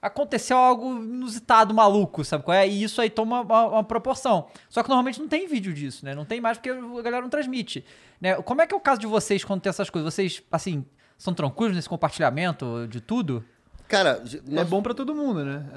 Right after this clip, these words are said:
Speaker 3: É
Speaker 2: É,
Speaker 3: uma
Speaker 2: eu, eu,
Speaker 3: tanto
Speaker 2: eu
Speaker 3: pra liga quanto pro time, quanto pra gente ter isso como um pro-, produto nosso em que as pessoas podem ver. Então,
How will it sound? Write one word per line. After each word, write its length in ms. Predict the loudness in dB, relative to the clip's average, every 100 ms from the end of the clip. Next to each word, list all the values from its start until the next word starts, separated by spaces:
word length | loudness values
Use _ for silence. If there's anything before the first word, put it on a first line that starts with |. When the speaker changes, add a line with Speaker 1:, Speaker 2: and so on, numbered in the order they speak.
| -6
Speaker 3:
É 80 | -2
Speaker 2:
É, 180 | 0
Speaker 3:
uma 240 | -2 -4 -10 _ _ -12
Speaker 2:
eu, 300 | -10 -8 -10
eu, 160 | -8 -2
Speaker 3:
tanto 180 | 0
Speaker 2:
eu 40 | 2
Speaker 3:
pra 160 | 4
liga 320 | 4 2 0 0
quanto 280 | 0 -4
pro 320 | -4 0 0 0
time, 300 | -2 -2 -2
quanto 240 | -4 -2
pra 220 | 2 2
gente 320 | 2 -2 -4
ter 160 | 0 2
isso 320 | 2 -2 -8
como 180 | -6 -2
um 80 | -2
pro-, 400 | -2 0 0 0 -14 -20 -10
produto 400 | -2 0 2 0
nosso 480 | 2 4 4 2 -4
em 80 | -2
que 80 | -2
as 80 |
pessoas 320 | -4 -4 -2 -2
podem 280 | -2 -2
ver. 180 | 0 0
Então, 480 | 0 -4 -4 -4